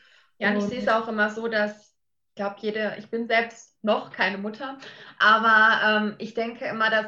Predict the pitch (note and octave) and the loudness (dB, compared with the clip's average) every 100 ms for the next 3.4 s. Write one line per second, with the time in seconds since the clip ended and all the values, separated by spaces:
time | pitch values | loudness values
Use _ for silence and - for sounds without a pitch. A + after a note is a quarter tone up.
0 | - - A3+ - G3+ A#3+ C4+ A#3 - G#3 | -6 -10 -10 -8 -6 -4 2 2 2 -2
1 | - G#3 A#3+ A#3 F#3+ G#3 A3+ A#3 A#3+ A3 | 0 2 2 2 0 -2 -8 -8 -2 0
2 | G#3+ - - G3+ B3+ C4+ C4+ A3+ C4+ C#4 | -2 -6 -14 -8 -2 -2 2 0 0 -4
3 | A#3+ B3 C#4 C#4 | -4 -4 -6 -8